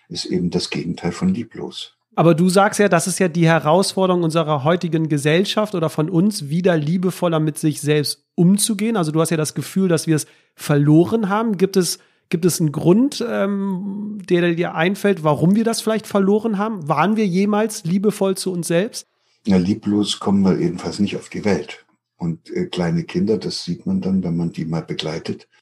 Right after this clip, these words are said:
Speaker 1: die wissen eigentlich schon ganz gut, was ihnen gut tut. Und das Problem, was wir dann alle haben, ist, dass wir dann aber ja in die Welt der Erwachsenen hineinwachsen müssen. Und da wollen wir auch dazugehören und wollen von denen geliebt werden und angenommen werden und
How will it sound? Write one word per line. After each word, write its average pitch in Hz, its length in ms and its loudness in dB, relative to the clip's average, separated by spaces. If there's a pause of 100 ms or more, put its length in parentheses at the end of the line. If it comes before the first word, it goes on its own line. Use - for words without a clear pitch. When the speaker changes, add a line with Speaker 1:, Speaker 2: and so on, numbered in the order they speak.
(420)
Speaker 1:
die 90 160 -4 (200)
wissen - 280 -2
eigentlich 82 260 -4
schon 127 200 -4
ganz - 220 -4
gut, - 240 -6
was - 120 -4
ihnen 80 160 -8
gut - 200 -10
tut. - 400 -18 (560)
Und - 460 -4 (200)
das 82 160 -6
Problem, - 440 0
was - 180 -2
wir 107 80 2
dann 98 200 2
alle 90 280 0
haben, 85 300 0
ist, - 240 -6
dass 92 200 -4
wir 85 100 -4
dann 85 260 0
aber 92 280 -2
ja 85 160 0
in 90 220 -2
die 82 200 -6
Welt 92 260 2
der - 100 0
Erwachsenen 87 560 -4
hineinwachsen 90 1200 -2
müssen. - 360 -10 (180)
Und - 180 -6
da 180 140 -2
wollen 95 200 4
wir 85 140 -2
auch 95 140 -8
dazugehören - 760 -2
und 87 220 -6
wollen 87 200 2
von 82 220 -2
denen 78 380 -4
geliebt 92 420 -2
werden - 300 -8
und - 260 -14
angenommen 80 640 0
werden 52 360 -6
und 58 200 -12